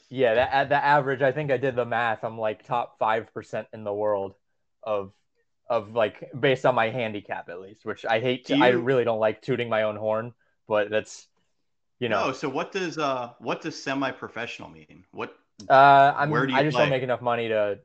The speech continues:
Speaker 1: to make a living yet. <laughs>
Speaker 2: Yeah, but do, like, do you travel, like, is there, like, a tour in Florida or nationwide, or what do you do?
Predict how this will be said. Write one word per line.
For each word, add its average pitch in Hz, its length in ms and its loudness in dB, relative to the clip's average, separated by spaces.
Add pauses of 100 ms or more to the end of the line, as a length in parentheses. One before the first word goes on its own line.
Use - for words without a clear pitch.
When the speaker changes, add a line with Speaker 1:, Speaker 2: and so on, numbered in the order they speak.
(120)
Speaker 1:
to 113 120 -4
make 110 220 -4
a 107 60 -6
living 101 320 -4
yet. - 240 -10 (580)
<laughs> 147 200 -8
Speaker 2:
Yeah, 190 200 0
but 131 140 -6
do, 139 80 0
like, 120 180 -2
do 127 80 -6
you 131 100 0
travel, 117 480 0
like, 98 280 -6
is 113 140 -10
there, 120 120 -4
like, 107 160 -6
a 101 40 -10
tour 113 340 -8
in 98 80 -8
Florida 135 440 -4
or 113 140 -4
nationwide, 110 720 -2
or 95 80 -6
what 98 120 -8
do 98 60 -6
you 95 80 -8
do? 92 280 -8